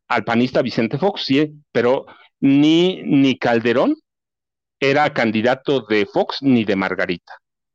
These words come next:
ni, ni de Martita, discúlpeme, ni de Martita Sagún Jiménez, no. E-, e-, ellos querían a Krill, lo tenían a Krill. Yo recuerdo que alguna ocasión Margarita Zavala Gómez del Campo le fue a reclamar a Martita,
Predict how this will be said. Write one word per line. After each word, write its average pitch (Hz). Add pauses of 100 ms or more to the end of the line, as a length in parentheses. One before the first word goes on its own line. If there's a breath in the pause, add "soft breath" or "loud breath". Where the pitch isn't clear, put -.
(380)
ni, 147
ni 143
de 127
Martita, 127
discúlpeme, 98
ni 117
de 113
Martita 143
Sagún 113
Jiménez, 95
no. 190 (480 soft breath)
E-, 135
e-, 165
ellos 185
querían 127
a 117
Krill, 101 (340)
lo 123
tenían 127
a 143
Krill. 135
Yo 156
recuerdo 151
que 135
alguna 127
ocasión 127 (400 loud breath)
Margarita 127
Zavala 131
Gómez 120
del 104
Campo 120
le 113
fue 170
a 170
reclamar 117
a 110
Martita, 110